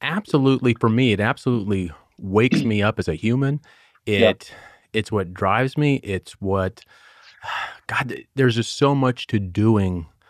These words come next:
Speaker 1: what
Speaker 2: Yeah.
Speaker 1: you're teaching. And there's so much, I mean, there, it, it just breathes so much life into people. Now, how did you, I know, but
Speaker 2: Yeah.
Speaker 1: the people, you know, the people listening,
Speaker 2: <clears throat>
Speaker 1: how did you get started in doing the bucket list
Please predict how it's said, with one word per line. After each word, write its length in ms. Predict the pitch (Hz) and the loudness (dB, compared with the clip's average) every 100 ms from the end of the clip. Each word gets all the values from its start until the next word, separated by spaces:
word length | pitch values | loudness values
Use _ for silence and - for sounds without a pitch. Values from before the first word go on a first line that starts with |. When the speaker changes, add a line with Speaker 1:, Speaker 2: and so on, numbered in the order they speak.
| _ _ _ | _ _ _
Speaker 1:
what 200 | 104 104 | -6 -4
Speaker 2:
Yeah. 120 | 98 180 | 2 2
Speaker 1:
you're 80 | |
teaching. 500 | - 101 87 80 80 - | 2 -4 -6 -10 -12 -8
And 100 | 110 | -4
there's 140 | 101 | -2
so 140 | - 196 | 0 0
much, 240 | 202 - - | 0 -2 -2
I 100 | 113 | 0
mean, 160 | 107 | 2
there, 100 | 107 107 | 0 -2
it, 380 | 67 - 67 _ | -8 -14 -16 _
it 140 | 85 110 | -10 -6
just 260 | 113 - | -6 -4
breathes 260 | - 131 117 | 2 4 4
so 120 | - | 0
much 200 | 143 107 | 0 0
life 280 | 98 95 135 | -2 -2 0
into 120 | 101 | -2
people. 300 | 87 92 95 - - _ | -4 -2 -4 -4 -20 _
Now, 140 | 127 123 | -2 0
how 180 | 160 269 | 0 0
did 220 | 285 180 | 0 0
you, 340 | 170 143 123 - - - - - | 2 2 2 -4 -18 -20 -20 -10
I 140 | - 156 | -4 0
know, 120 | 110 | 2
but 100 | - | 2
Speaker 2:
Yeah. 60 | 120 | 2
Speaker 1:
the 60 | |
people, 380 | 98 143 143 120 | 2 2 2 0
you 280 | 101 82 113 | -4 -2 -2
know, 60 | 101 | -2
the 60 | |
people 180 | 92 127 | -4 -2
listening, 240 | 110 101 95 | -2 -2 -4
Speaker 2:
<clears throat> 40 | |
Speaker 1:
how 180 | - 208 | -2 0
did 140 | 208 | 0
you 80 | 156 | 0
get 160 | 139 - | -2 -2
started 400 | - 113 107 95 | 0 2 2 0
in 140 | 92 | 0
doing 420 | 92 101 95 85 - - - _ - | 2 0 0 -4 -8 -20 -20 _ -12
the 60 | |
bucket 460 | 87 85 98 - - | -10 -4 -4 -4 -8
list 420 | 85 78 - _ | -10 -12 -14 _